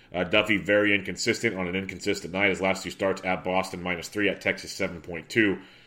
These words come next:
But prior to that, sixteen against the Yanks, twenty against the, uh, Angels, fifteen against Texas, nineteen Houston, nineteen Tampa. He went on a run there where,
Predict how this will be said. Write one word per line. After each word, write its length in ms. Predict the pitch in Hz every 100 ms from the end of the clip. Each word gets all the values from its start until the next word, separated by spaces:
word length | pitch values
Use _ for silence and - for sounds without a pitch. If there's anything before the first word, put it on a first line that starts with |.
| _ _
But 100 | -
prior 200 | 120 113
to 80 | 107
that, 240 | 101 92
sixteen 440 | - 120 - 117
against 220 | 107 101 98
the 80 |
Yanks, 280 | 95 98 95
twenty 380 | - 107 107 101
against 200 | 95 -
the, 280 | 92 90 95
uh, 180 | 90 82
Angels, 480 | 92 92 92 90 - - - - _ _
fifteen 440 | - 117 - 113
against 240 | 101 92
Texas, 360 | - 92 95 85
nineteen 400 | 95 104 - 104
Houston, 460 | 98 92 92 90 87
nineteen 420 | 104 95 110 98
Tampa. 440 | 95 87 90 85 - - - _
He 120 | -
went 140 | 107 113
on 60 |
a 80 | 104
run 140 | 101
there 120 | 98 92
where, 180 | 87